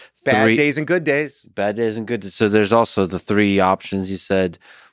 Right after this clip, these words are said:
Speaker 2: You, you notice that the third option is always going to be the one that's picked.
Speaker 1: Right,
Speaker 2: Uh,
Speaker 1: sure.
Speaker 2: th-, th-, those kinds of
Speaker 1: Idiosyncrasies.
Speaker 2: i-, idio-, i-, idiosyncrasies. And that, so that brings up another thing.
Speaker 1: <laughs> Okay.
Speaker 2: Uh,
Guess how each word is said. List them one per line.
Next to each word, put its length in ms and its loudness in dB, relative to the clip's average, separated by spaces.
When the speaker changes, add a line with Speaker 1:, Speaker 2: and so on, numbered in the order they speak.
Speaker 2:
You, 220 -2
you 160 -2
notice 440 2
that 140 -10
the 100 -20
third 260 2
option 540 0
is 160 -8
always 320 -6
going 220 -6
to 60 -18
be 140 -6
the 120 -6
one 180 -6
that's 220 -10
picked. 520 -8
Speaker 1:
Right, 160 -8
Speaker 2:
Uh, 240 -2
Speaker 1:
sure. 180 -6
Speaker 2:
th-, 140 0
th-, 180 -2
those 220 2
kinds 280 0
of 80 2
Speaker 1:
Idiosyncrasies. 800 -4
Speaker 2:
i-, 60 -18
idio-, 280 -4
i-, 40 -6
idiosyncrasies. 840 -8
And 200 -2
that, 240 0
so 180 -4
that 300 0
brings 220 -2
up 120 -2
another 360 0
thing. 420 -2
Speaker 1:
<laughs> 120 -18
Okay. 220 -20
Speaker 2:
Uh, 720 4